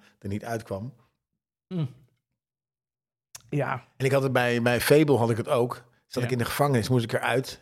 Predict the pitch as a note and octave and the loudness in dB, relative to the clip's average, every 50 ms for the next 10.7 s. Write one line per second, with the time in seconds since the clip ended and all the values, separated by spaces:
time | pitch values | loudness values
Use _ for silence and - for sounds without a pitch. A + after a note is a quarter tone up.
0 | _ _ - A#2+ C3+ D3 C#3+ C3 B2 B2+ - A#2+ A#2+ A#2+ B2 A#2+ B2 B2 A2+ - | _ _ -10 -10 -8 -6 -6 -6 -6 -6 -6 -6 -6 -4 -4 -4 -4 -4 -2 -2
1 | A#2+ A2+ A2+ A#2+ B2 A#2+ A#2 B2 B2 A#2+ A2+ G#2+ G#2+ G2+ - - C3+ C3+ A#2+ G#2 | 0 0 0 0 0 -2 -2 -2 -2 -2 -2 -4 -6 -6 -6 -4 -4 -2 -2 -2
2 | F#2+ - - F#2+ F2 - B2 D3 C3+ B2 A#2 A#2 A#2+ - - _ _ _ _ - | -2 -4 -4 -6 -6 -6 -6 -6 -6 -6 -6 -6 -8 -8 -10 _ _ _ _ -6
3 | A2+ A#2 C#3+ - - - - - - - - - - _ _ _ _ - A3+ - | 0 2 2 2 2 0 -6 -10 -16 -18 -20 -20 -20 _ _ _ _ 4 4 4
4 | - - - - D#3+ C#3 - A#2 A#2 - C#3 - A#2 - C3 A#2+ A2+ A#2+ - - | 4 0 -2 0 0 0 2 0 -2 -2 -4 -4 -2 -2 0 0 -2 -2 -4 -4
5 | - - - - - - - A#2 - A2+ A#2 B2 - - - - _ - - - | -4 -2 -2 -4 -6 -8 -12 -10 -8 -6 -6 -6 -6 -6 -10 -18 _ -18 -14 -12
6 | - - - - - - C#3+ B2+ A#2 C3 C3+ C3 B2 A#2+ B2 B2 - - C3+ B2+ | -12 -12 -14 -12 -8 -6 -4 0 0 2 2 2 2 0 0 -2 0 0 2 2
7 | A#2+ A2 A#2 C#3+ C#3 A#2+ - - - A#2+ B2 - C#3+ A#2 A2 A2 G#2 A2 G#2+ G#2 | 2 2 2 2 0 0 -2 -6 -6 -6 -4 -2 -2 0 0 0 0 0 0 0
8 | G#2 G#2 G2+ G2 G2 G2 F#2+ - - - - - - - - - D4 C4+ C4 - | 0 0 0 0 -2 -4 -4 -8 -12 -20 -20 -20 -20 -16 -8 -4 -4 -2 0 2
9 | - C#3 C#3 B2 C3 B2 - - - - C#3 B2+ A2 A2 G2+ G2 - - - A2+ | 2 2 4 4 4 2 2 0 -2 2 2 2 2 0 -2 -2 -4 -2 0 0
10 | G2+ G2 F#2+ G2+ G#2+ - - C#3 C#3 C#3 B2 C#3 B2 | 2 2 0 0 -2 -2 0 0 0 0 0 -2 -4